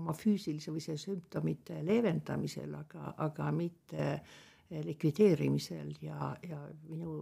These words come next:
mõte on alati, et, et, äh, käsikäes peavad käima füüsiline ja vaimne, äh, a-, areng ja paranemine, et kindlasti see on ka juba nii ammu teada, et, äh,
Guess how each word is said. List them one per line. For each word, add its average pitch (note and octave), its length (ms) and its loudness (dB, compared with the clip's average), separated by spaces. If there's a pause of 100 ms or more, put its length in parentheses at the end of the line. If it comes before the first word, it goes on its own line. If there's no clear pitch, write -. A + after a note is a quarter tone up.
(160)
mõte D#3 320 -10
on D3+ 160 2
alati, C#3+ 400 -2
et, - 240 -20
et, D3+ 360 -10 (120)
äh, D3 200 -10 (120)
käsikäes D3+ 640 0
peavad D#3 240 -6
käima D3 540 -2 (560)
füüsiline D3+ 600 8
ja C#3 100 6
vaimne, D3 440 6 (320)
äh, C#3+ 320 -8 (160)
a-, C3+ 160 -16 (320)
areng C#3+ 260 0 (120)
ja C3+ 120 -6
paranemine, C#3 800 -12
et C#3 120 -18
kindlasti D3 640 -14
see D3+ 240 -12
on C#3+ 160 -10
ka D3+ 200 -12
juba D3+ 240 -10
nii D#3+ 160 -4
ammu D#3 400 0
teada, C3+ 400 -4 (800)
et, C#3+ 420 -2
äh, C#3+ 300 -8